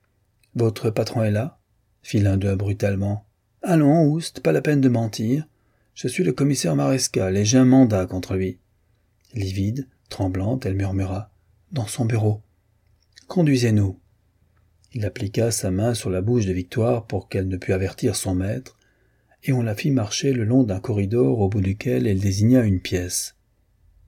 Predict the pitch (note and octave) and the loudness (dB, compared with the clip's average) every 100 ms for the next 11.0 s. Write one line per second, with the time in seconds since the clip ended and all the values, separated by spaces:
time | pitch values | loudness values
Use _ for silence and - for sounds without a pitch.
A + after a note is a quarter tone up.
0 | _ - - _ _ _ _ _ _ _ | _ -20 -20 _ _ _ _ _ _ _
1 | _ _ _ - G2+ G2+ A2 - F3 D#3 | _ _ _ -4 -2 0 -2 -4 -6 -2
2 | A#2+ B2 A#2+ A#2 D3+ C3+ A2 - C3 - | -2 -2 -4 -4 0 0 0 2 2 2
3 | G#2+ G2 F#2+ G2 - _ _ _ _ _ | 0 0 -2 -8 -14 _ _ _ _ _
4 | _ _ _ - B2 - G#2+ C3 B2 G#2+ | _ _ _ -4 -4 -4 -4 -2 0 0
5 | G2 A2+ C3 - _ - A#2 G2+ F2 - | 0 2 0 -2 _ -6 -2 0 -2 -6
6 | - C3 B2 F#2+ G#2 F2+ - B2+ C3 - | -2 2 2 0 -4 -4 0 0 0 -8
7 | - - - C3+ - - G#2 D3 B2+ G2+ | -20 -20 0 0 0 -4 -2 2 0 0
8 | F#2+ E2 G2+ - G2 F2+ - _ _ _ | -4 -2 -4 0 -2 -2 -8 _ _ _
9 | _ _ _ - F#2+ F2+ - A#2+ G#2+ G2+ | _ _ _ -6 -6 -4 -4 -2 0 -2
10 | - G2 F2+ - C3 B2+ G2+ C#3 A3 | -2 -6 -4 -2 -2 0 0 0 -2